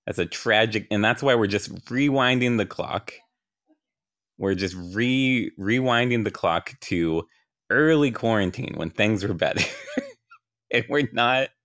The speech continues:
we're going back to normal. Uh, and we're not gonna think about the birds as they are now, but in their glory days. Uh,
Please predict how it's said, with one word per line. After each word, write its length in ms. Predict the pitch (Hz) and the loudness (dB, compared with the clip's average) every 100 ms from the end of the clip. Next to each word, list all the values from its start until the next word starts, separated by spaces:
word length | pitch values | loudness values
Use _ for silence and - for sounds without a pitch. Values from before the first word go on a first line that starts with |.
| _ _ _ _ _ _ _ _ _ _ _ _ _ _ - - 381 285 | _ _ _ _ _ _ _ _ _ _ _ _ _ _ -10 -4 -2 0
we're 80 | 151 | 2
going 240 | 185 180 | 4 4
back 260 | 147 139 - | 4 2 2
to 120 | 120 | 2
normal. 800 | 113 117 113 98 87 - 131 - _ _ _ _ _ _ - - - _ | 4 4 2 2 0 -2 -6 -8 _ _ _ _ _ _ -20 -20 -20 _
Uh, 640 | 113 90 82 - - 113 123 - | 2 4 4 2 0 -4 -6 -4
and 460 | 104 98 90 90 | 0 2 2 0
we're 180 | 87 98 | -2 0
not 240 | 98 107 110 | 2 2 2
gonna 220 | 110 107 | 0 0
think 220 | 110 95 | 0 -2
about 260 | 90 90 80 | 2 0 0
the 60 | |
birds 360 | 82 82 82 85 | 0 2 2 0
as 220 | 80 82 | 0 2
they 160 | 87 82 | 2 2
are 120 | 82 | 2
now, 220 | 80 76 - - | 0 -2 -6 -6
but 140 | - 110 | 2 4
in 140 | 123 | 4
their 120 | 123 | 4
glory 420 | 98 107 110 98 82 | 4 4 4 4 2
days. 480 | - - - - - _ _ _ _ _ _ _ _ _ _ _ _ _ _ _ _ _ _ - | -2 -4 -8 -12 -14 _ _ _ _ _ _ _ _ _ _ _ _ _ _ _ _ _ _ -4
Uh, 260 | 95 82 | 2 4